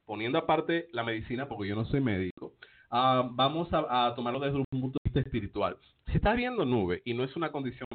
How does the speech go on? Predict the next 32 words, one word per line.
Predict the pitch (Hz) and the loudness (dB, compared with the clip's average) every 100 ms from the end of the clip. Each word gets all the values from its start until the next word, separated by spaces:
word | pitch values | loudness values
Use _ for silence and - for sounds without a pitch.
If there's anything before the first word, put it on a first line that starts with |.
| 113 110 | -6 -4
médica, | 87 90 98 - - | -4 -4 -6 -6 -6
entonces | 127 135 180 180 - | -2 0 0 0 0
esto | 175 | 0
puede | 175 170 160 - | 4 4 2 -2
ser, | 170 175 _ - | -4 -6 _ -8
eh, | 117 117 - 120 | -8 -6 -8 -4
la | 117 - | -4 -4
presencia | 117 123 143 | -8 -6 -6
de | 143 | -6
un | |
espíritu, | 131 139 151 127 104 | -10 -10 -10 -10 -12
porque | 104 107 | -10 -8
a | |
veces | 117 143 | -8 -8
se | 151 | -8
presentan | 120 110 151 151 147 110 | -8 -10 -10 -12 -8 -10
en | 104 101 | -10 -6
forma | 117 113 120 | -4 2 4
de | 101 | 4
nubes, | 113 95 87 - | 4 4 2 2
¿ok? | 98 - 190 240 - - - | 0 2 0 0 -12 -14 0
Am, | 120 117 113 110 113 123 | 4 6 4 2 -2 0
y | 127 123 120 117 117 113 | 4 6 6 6 4 2
puede | 139 147 | 2 2
ser | 160 131 | 4 0
tu | 117 | 0
guía, | 110 131 101 90 - | 2 4 4 2 0
pero | 120 113 | -2 0
si | 127 | -4
tú | 123 | -6
no | 143 | -4
entiendes | 175 151 147 156 160 | -4 -2 -2 0 0